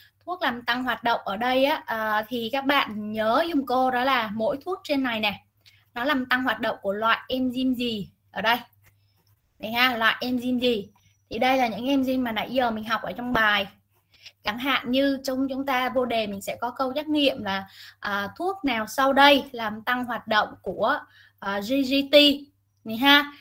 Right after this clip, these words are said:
Thì cho các bạn, à, các đáp án, một trong số đó là có, à, phenytoin chẳng hạn. Đó, thì mình học ở đây là phenytoin là làm tăng hoạt động của G G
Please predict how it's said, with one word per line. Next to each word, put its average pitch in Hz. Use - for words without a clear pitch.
Thì 240
cho 269
các 311
bạn, 277
à, 202
các 320
đáp 311
án, 240
một 220
trong 262
số 254
đó 240
là 311
có, 233
à, 269
phenytoin 285
chẳng 214
hạn. 247
Đó, 226
thì 254
mình 247
học 240
ở 220
đây 277
là 254
phenytoin 285
là 233
làm 233
tăng 269
hoạt 247
động 226
của 202
G 247
G 277